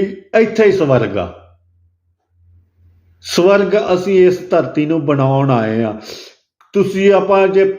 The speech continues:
ਪਿਛਲੇ ਜਨਮਾਂ ਹਿਸਾਬ ਲਾ ਲਈਏ, ਵੀ ਅੱਜ ਤੋਂ ਕੋਈ ਪੰਜ ਹਜ਼ਾਰ ਸਾਲ ਪਹਿਲਾਂ ਚੱਲੀਏ, ਯਾਰ, ਕੋਈ ਸਾਡੇ ਕੋਲ ਲਾਈਟ ਦੇ ਪ੍ਰਬੰਧ ਨਹੀਂ ਸੀ, ਕੋਈ ਪ੍ਰਬੰਧ ਨਹੀਂ ਸੀ ਇੱਦਾਂ ਦੇ, ਤੇ ਹੁਣ ਸਾਡੇ ਕੋਲ ਸਾਰਾ ਕੁਛ ਆ।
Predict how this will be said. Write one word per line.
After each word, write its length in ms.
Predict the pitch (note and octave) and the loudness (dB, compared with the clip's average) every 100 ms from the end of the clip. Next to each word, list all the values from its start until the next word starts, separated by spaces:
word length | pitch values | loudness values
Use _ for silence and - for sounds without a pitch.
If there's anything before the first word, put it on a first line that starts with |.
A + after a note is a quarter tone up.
| - | -6
ਪਿਛਲੇ 400 | A3 G#3+ A3 G#3 | -6 -2 0 2
ਜਨਮਾਂ 480 | F#3+ E3 E3 E3+ E3+ | 4 2 2 2 0
ਹਿਸਾਬ 920 | D#3+ C3+ - - - - F3 D#3 B2+ C#3 | 0 -6 -18 -20 -8 0 2 2 0 0
ਲਾ 260 | D3 C#3+ | 2 2
ਲਈਏ, 260 | C#3 C#3 D3 | 2 2 2
ਵੀ 140 | D3+ D#3+ D#3+ | 2 2 0
ਅੱਜ 140 | D#3 | -2
ਤੋਂ 220 | E3+ E3+ E3+ - - - - | 0 -2 -2 -8 -18 -20 -4
ਕੋਈ 200 | F3+ F3+ | 2 2
ਪੰਜ 280 | F3+ F#3 F3+ | 2 2 2
ਹਜ਼ਾਰ 280 | F#3 F3+ D3+ | 4 4 2
ਸਾਲ 300 | C3 C#3+ C#3+ | 0 -2 0
ਪਹਿਲਾਂ 260 | D3 D3+ E3 | -2 0 0
ਚੱਲੀਏ, 440 | D#3 D3 D3+ D3+ D3 - - E3 | -2 -2 0 -2 -4 -12 -10 0
ਯਾਰ, 260 | F3+ F#3 | 2 2
ਕੋਈ 220 | F3+ F#3 | 0 2
ਸਾਡੇ 380 | F3+ D#3+ D#3 E3 | 2 2 0 0
ਕੋਲ 240 | D#3+ E3 D#3 | 0 2 4
ਲਾਈਟ 320 | D3 C#3+ C#3 | 4 2 0
ਦੇ 180 | C3+ D3 | -2 -2
ਪ੍ਰਬੰਧ 500 | C#3+ C3+ B2+ C3 C3+ | -2 -4 -2 -2 -2
ਨਹੀਂ 180 | C#3 | -4
ਸੀ, 220 | C3+ C#3+ C#3 | -4 -4 -4
ਕੋਈ 300 | G3 A3 A3 | 0 2 2
ਪ੍ਰਬੰਧ 480 | - D#3+ B2+ B2+ B2+ | 2 0 2 0 0
ਨਹੀਂ 180 | B2+ A#2+ | -2 -2
ਸੀ 240 | A#2+ A2+ G#2+ | -4 -4 -4
ਇੱਦਾਂ 260 | G#2 G2+ | -6 -6
ਦੇ, 180 | G2 F#2+ F#2+ _ _ _ _ _ _ _ _ _ _ _ _ _ _ _ _ _ _ _ _ _ _ _ _ _ - | -6 -10 -12 _ _ _ _ _ _ _ _ _ _ _ _ _ _ _ _ _ _ _ _ _ _ _ _ _ -2
ਤੇ 100 | F3+ | 0
ਹੁਣ 260 | F3 F#3 F#3+ | 2 2 2
ਸਾਡੇ 360 | F#3 D#3 E3 | 2 0 0
ਕੋਲ 200 | D#3+ E3+ | 0 -2
ਸਾਰਾ 360 | - D#3 E3 E3 | 0 0 2 0
ਕੁਛ 280 | C#3 B2 B2 | 0 -2 -2
ਆ। 120 | A2+ | -4